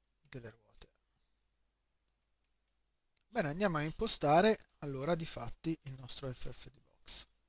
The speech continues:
Quindi possiamo, volendo, prendere una prima, diciamo, gomma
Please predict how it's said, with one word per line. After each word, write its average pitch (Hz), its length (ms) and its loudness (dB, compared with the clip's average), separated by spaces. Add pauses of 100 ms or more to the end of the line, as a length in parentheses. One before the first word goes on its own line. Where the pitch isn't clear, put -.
(140)
Quindi - 200 -20
possiamo, 131 440 -6
volendo, 135 540 -6 (680)
prendere 131 600 -8
una 139 180 -8
prima, 139 420 -2 (460)
diciamo, 117 520 -14 (600)
gomma 143 420 0